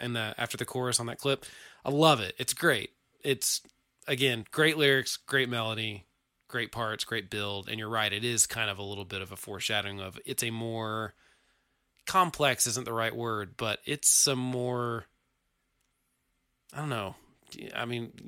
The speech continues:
you get what I'm trying to say. It's like, uh, it's more evolved than maybe the more punk rock, straight, like, first chorus, first chorus, you know, thing. It's, it's got some more stuff going on there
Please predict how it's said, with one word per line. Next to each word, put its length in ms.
you 140
get 120
what 80
I'm 80
trying 180
to 60
say. 240
It's 180
like, 260
uh, 380
it's 160
more 200
evolved 540
than 400
maybe 560
the 160
more 200
punk 300
rock, 320
straight, 420
like, 240
first 200
chorus, 160
first 240
chorus, 440
you 160
know, 280
thing. 340
It's, 340
it's 180
got 220
some 140
more 220
stuff 320
going 220
on 160
there 220